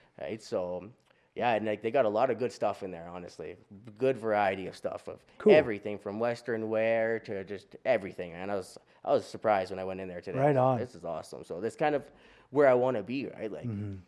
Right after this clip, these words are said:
Speaker 1: and it's very good location, like, and I don't have to pay for the lease, no problem, right?
Speaker 2: Yeah.
Speaker 1: So, no, and it's, it's, I think it's
Speaker 2: Dude,
Speaker 1: gonna be good.
Speaker 2: partnerships are helpful, man.
Speaker 1: Yeah, and, and I think it's gonna be really good, right? Like,
Speaker 2: Mm-hmm.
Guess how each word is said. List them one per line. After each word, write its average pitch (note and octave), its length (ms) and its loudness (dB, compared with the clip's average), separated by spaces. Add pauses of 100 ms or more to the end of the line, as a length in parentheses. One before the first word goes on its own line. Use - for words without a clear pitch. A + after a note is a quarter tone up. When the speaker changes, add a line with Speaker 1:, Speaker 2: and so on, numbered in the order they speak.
(160)
Speaker 1:
and C3 180 2
it's - 320 -6 (720)
very B2 280 0
good A2+ 220 -4
location, A2 560 -6
like, G2 160 -10 (520)
and G2 100 -8
I A#2 140 2
don't E3 140 4
have F3 180 4
to E3+ 60 0
pay F3 200 0
for E3+ 120 -10
the E3+ 60 -2
lease, G3 300 -2 (400)
no A#2+ 100 0
problem, G2 440 -2
right? F#2+ 140 0
Speaker 2:
Yeah. A#2 220 4 (300)
Speaker 1:
So, F2 420 -4 (160)
no, A2 240 -2
and G2 100 -4
it's, - 440 -10
it's, - 500 -10
I A#2 80 -4
think C3 160 -2
it's B2+ 100 -2
Speaker 2:
Dude, D#3+ 100 2
Speaker 1:
gonna G#3+ 80 6
be - 40 0
good. - 40 -6
Speaker 2:
partnerships A3 600 10
are F#3+ 140 8
helpful, F3+ 400 8
man. D3 340 2
Speaker 1:
Yeah, C3+ 220 4
and, A#2+ 240 -2
and C3 120 0
I C#3+ 120 2
think E3 180 -2
it's C3 140 -2
gonna B2+ 160 0
be A#2+ 120 -6
really A#2+ 280 0
good, G#2 320 0
right? G2+ 260 -4
Like, A2+ 120 0
Speaker 2:
Mm-hmm. F3 120 0